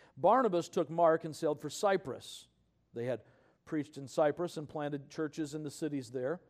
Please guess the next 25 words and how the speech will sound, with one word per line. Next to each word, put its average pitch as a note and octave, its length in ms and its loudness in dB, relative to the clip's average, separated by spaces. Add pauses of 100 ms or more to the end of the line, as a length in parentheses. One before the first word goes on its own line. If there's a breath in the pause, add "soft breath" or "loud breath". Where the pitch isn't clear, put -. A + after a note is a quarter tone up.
(1300 soft breath)
But - 400 4
Paul C#4 340 4
chose G3+ 420 2
Silas, F#3+ 800 0 (240 soft breath)
who G3+ 160 0
had F#3 160 4
come G3 220 -4
down F#3+ 220 4
with G#3+ 120 -2
them G3 140 -2
from G3+ 200 -4
Jerusalem, E3+ 640 -2
returned A3 540 -2
to F3+ 100 -4
Jerusalem, D3+ 680 -2
and F#3 80 -2
ostensibly F#3 640 0 (180 loud breath)
had F#3 140 -2
come F3 180 -2
back E3+ 280 4
to F3+ 120 -6
Antioch D#3+ 440 -2
to D#3 60 -8
minister D3+ 380 -8
there. D#3 360 2